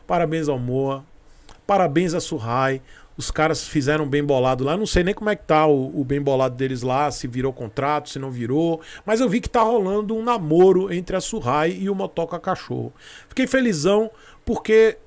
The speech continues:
e, e, Surrai, pega, pega o, o Moa pela mão, cara. Bota esse bicho aí pra falar, dá, dá ideia do que não fazer, sacou?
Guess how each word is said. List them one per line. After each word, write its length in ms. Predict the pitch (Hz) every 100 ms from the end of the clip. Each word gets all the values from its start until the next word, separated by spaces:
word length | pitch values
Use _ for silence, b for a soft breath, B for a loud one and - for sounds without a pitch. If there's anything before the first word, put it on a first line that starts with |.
| _ - - - - -
e, 300 | 202 247 220
e, 140 | 220 156
Surrai, 440 | - 190 180 220
pega, 400 | - 208 226 -
pega 300 | - 202 226
o, 60 | 233
o 160 | - 185
Moa 180 | 190 214
pela 240 | 220 220
mão, 460 | 202 165 180 190 165
cara. 340 | - 131 123
Bota 260 | 135 190 208
esse 160 | 208 180
bicho 300 | 180 190 196
aí 60 |
pra 140 | 185 185
falar, 440 | 185 175 175 147 B B
dá, 420 | 123 180 185 147 117
dá 200 | 143 190
ideia 300 | 139 170 170
do 120 | 147
que 140 | -
não 140 | 175 202
fazer, 480 | 220 175 156 170 160
sacou? 500 | 147 143 202 220